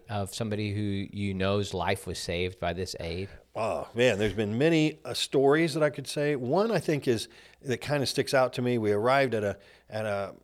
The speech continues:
Speaker 2: building that had been collapsed by a, um, an, a rocket that had hit two days earlier. It was still smoke in the air. But, uh, there was this woman, her name is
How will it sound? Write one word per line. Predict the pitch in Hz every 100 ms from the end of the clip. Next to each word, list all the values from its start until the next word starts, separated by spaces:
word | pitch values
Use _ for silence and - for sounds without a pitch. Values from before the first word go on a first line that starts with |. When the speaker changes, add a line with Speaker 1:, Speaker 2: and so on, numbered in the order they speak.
| - 170 147 98
Speaker 2:
building | 147 160 151 147 -
that | 117 110 -
had | - 127 104
been | 110 104
collapsed | - 113 123 131 - -
by | 107 104
a, | 95 92 90 _ _ 135
um, | 110 104 95 98 113 143
an, | 104
a |
rocket | 104 110 131 143 131
that | 131
had | 135
hit | 127 -
two | -
days | 123 104 -
earlier. | 156 165 107 107
It | 143
was | 127 -
still | - 101
smoke | - - 107 110 - - _ - - _ -
in | 107
the | 98
air. | 95 98 120 - - _ _
But, | 104 110 104 127
uh, | 110 107
there | 110 135
was | 139
this | 131 -
woman, | 110 117 165 202 -
her | 110
name | 110 107
is | 104 92